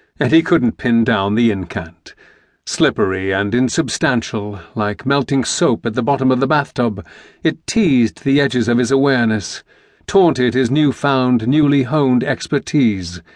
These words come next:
He tried till he sweated, but he couldn't lay a finger on it. The gates remained stubbornly, unbelievably closed.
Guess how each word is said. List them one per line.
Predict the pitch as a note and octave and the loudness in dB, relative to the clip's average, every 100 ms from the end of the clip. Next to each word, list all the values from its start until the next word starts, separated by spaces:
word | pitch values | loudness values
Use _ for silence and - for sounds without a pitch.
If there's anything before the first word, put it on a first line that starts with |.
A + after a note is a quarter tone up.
| _ _ _ _ | _ _ _ _
He | B2+ | -6
tried | - D#3 B2 G#2 G2 | 0 2 2 0 -4
till | F#2 C#3 | -4 -2
he | C3 | 0
sweated, | C#3+ - C3+ A#2+ G#2 - - _ | -2 -2 0 0 -2 -8 -18 _
but | - C#3+ | -2 2
he | E3+ | 2
couldn't | - F#3+ D#3 | 2 0 2
lay | C3+ D3 | 2 2
a | |
finger | D3+ D3+ A2+ G2 | 0 0 0 0
on | F#2 | -4
it. | F#2 E2+ - _ _ _ _ _ | -6 -10 -18 _ _ _ _ _
The | C#3 | -2
gates | C3 B2+ - | 2 0 0
remained | C#3 A#2+ A2 G#2+ G#2 | 0 2 2 0 -2
stubbornly, | - D3 A#2 G#2+ G2+ G2 | -2 0 0 -2 -4 -4
unbelievably | A#2+ D3+ D#3+ E3+ F3 E3 A2 F2+ G2+ G#2 | 0 0 2 2 4 2 0 -2 -2 -4
closed. | - B2+ F#2 D#2 E2 - - | -2 -2 -2 -6 -16 -20 -20